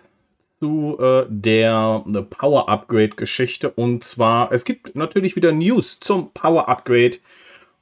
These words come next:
des, äh, P Cs in der Cloud, genannt Shadow P C. Ich nutze das ja schon seit einiger Zeit und bin da immer hin und her gerissen zwischen, das ist so geil und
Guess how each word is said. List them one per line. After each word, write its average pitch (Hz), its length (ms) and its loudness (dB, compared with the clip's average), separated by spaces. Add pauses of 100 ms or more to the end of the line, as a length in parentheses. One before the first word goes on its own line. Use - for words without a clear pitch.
des, 110 560 0
äh, 110 240 -4
P 131 160 -4
Cs 233 260 -2
in 185 120 2
der 180 100 0
Cloud, 147 600 0
genannt 143 360 -2
Shadow 175 340 2
P - 320 -4
C. - 200 -8
Ich 175 120 -4
nutze 180 160 2
das 165 120 -2
ja 156 80 -4
schon 151 180 -6
seit 123 280 -4
einiger 143 440 0
Zeit 139 420 0
und 131 160 -2
bin 156 140 0
da 151 80 2
immer 131 180 -2
hin 139 180 -2
und 135 140 -4
her 147 140 0
gerissen 135 260 -6
zwischen, 123 560 -4
das - 220 -6
ist 131 180 -4
so 165 160 4
geil 151 480 0 (440)
und 139 360 2